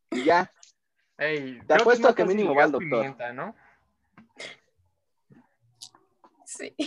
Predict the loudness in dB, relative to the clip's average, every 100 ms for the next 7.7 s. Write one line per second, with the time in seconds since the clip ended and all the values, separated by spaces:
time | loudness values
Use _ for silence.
0 | -8 -6 -6 -6 _ -6 -6 -10 -16 -20
1 | -20 -20 -20 _ -8 -6 -8 -16 -20 _
2 | _ _ _ _ _ _ _ _ _ _
3 | _ _ _ _ _ -20 _ -20 _ _
4 | _ _ -8 -6 -4 -4 -2 -2 -2 -4
5 | -2 -2 0 2 0 -2 0 0 0 -4
6 | -2 -2 -2 -2 0 0 0 -2 -2 -2
7 | -4 -4 -6 -6 -8 -8 -10